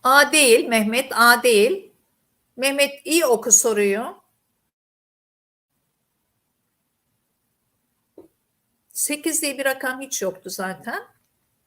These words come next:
Kesinlikle D şıkkı. Şimdi, e,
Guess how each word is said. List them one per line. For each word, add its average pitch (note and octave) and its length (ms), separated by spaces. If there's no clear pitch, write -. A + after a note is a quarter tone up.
Kesinlikle C#4 600
D B3+ 160
şıkkı. A#3 400
Şimdi, D4 520
e, G#3+ 420